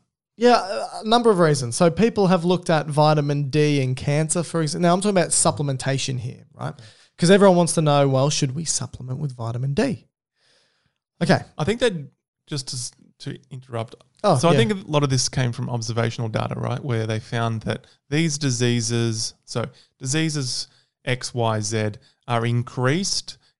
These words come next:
Speaker 2: in populations with low vitamin D.
Speaker 1: Yeah.
Speaker 2: And these diseases are less in people who have high vitamin D. So they assume, well, it's a hypothesis
Speaker 1: Yep.
Speaker 2: that vitamin D must have an influence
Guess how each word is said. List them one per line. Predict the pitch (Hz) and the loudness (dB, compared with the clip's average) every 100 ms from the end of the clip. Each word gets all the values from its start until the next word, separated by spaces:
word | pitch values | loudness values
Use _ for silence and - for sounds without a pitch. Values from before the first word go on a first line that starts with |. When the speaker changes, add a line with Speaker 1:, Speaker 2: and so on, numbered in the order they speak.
| _ | _
Speaker 2:
in | 123 113 | -8 -4
populations | 123 120 113 110 107 123 110 107 | -4 -2 0 0 -2 -6 -8 -8
with | 113 110 104 110 | -8 -6 -6 -8
low | 110 104 104 | -6 -2 -2
vitamin | 101 101 101 98 98 | -4 -4 -4 -8 -10
D. | 104 - - _ _ | -10 -10 -12 _ _
Speaker 1:
Yeah. | 147 135 | 0 2
Speaker 2:
And | 117 110 107 - _ _ | 2 0 -4 -8 _ _
these | - 131 131 | -2 0 2
diseases | 117 117 117 117 110 110 104 | -2 -2 -2 -2 -4 -6 -10
are | 135 110 104 104 _ _ _ _ _ _ | -8 -6 -6 -8 _ _ _ _ _ _
less | 147 190 131 131 - - - | 0 2 2 0 -4 -8 -8
in | 131 117 | -4 -4
people | 110 113 113 110 | -2 -4 -2 -4
who | 107 | -2
have | 104 104 | -4 -4
high | - 110 104 | -2 -2 -2
vitamin | 104 101 104 | -4 -6 -8
D. | 104 110 | -10 -10
So | 110 123 | -6 -2
they | 120 120 | 0 0
assume, | 113 - 202 180 135 220 254 _ _ _ _ _ | -2 -2 0 0 0 -4 -10 _ _ _ _ _
well, | 143 143 - _ _ _ _ | 2 2 0 _ _ _ _
it's | - | -6
a | 139 | -2
hypothesis | 127 127 127 123 113 - 120 - - | 2 2 2 -2 -2 -8 -6 -8 -6
Speaker 1:
Yep. | 170 185 - | -6 -6 -6
Speaker 2:
that | 123 123 | -4 -4
vitamin | 120 131 135 123 | 0 2 2 0
D | 113 113 | 0 0
must | 110 107 110 - - | 0 0 0 -2 -8
have | - 104 | -6 -6
an | |
influence | 107 110 - 107 101 95 - | -4 -6 -10 -12 -12 -12 -18